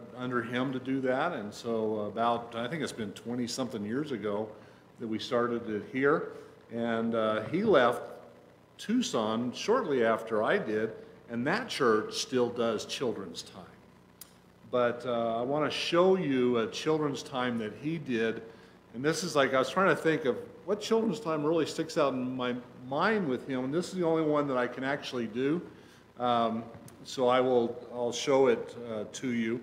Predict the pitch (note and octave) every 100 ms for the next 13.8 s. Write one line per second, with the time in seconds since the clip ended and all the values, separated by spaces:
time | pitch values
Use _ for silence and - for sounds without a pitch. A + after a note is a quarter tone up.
0 | - - - C3 C3+ F#3 G3+ G#3 A#3 G#3
1 | A#3 A3+ - C#3 C3+ - - - - -
2 | - - C3 D3 C#3+ D3 E3+ G#3 F#3 C#3+
3 | - D#3+ D3+ C3 C3+ D3+ D3+ - B2+ A#2+
4 | B2 C3+ C#3+ D#3+ - D3+ C#3 B2+ A2+ G#2+
5 | B2 C3 C#3 - C#3+ C3+ - C#3 C3 C3+
6 | - B2+ B2 A2+ A#2+ C3 C#3 A#2+ A#2 C3+
7 | D3 - - - - - A#2+ A#2 A2+ A2+
8 | G2 - F3 F#3+ C3+ B2 A#2+ A#2+ B2 B2
9 | A#2 - D#3+ E3 E3 D3+ C#3 C3+ C3+ C3
10 | C#3 C#3+ - - C3+ B2+ - - - -
11 | D3+ D#3+ F#3+ G#3+ G#3+ F#3+ D3+ C3+ C3+ B2+
12 | - G3 A3 E3 B2+ C#3 E3 - - -
13 | - C#3 C3 B2+ C#3+ E3 -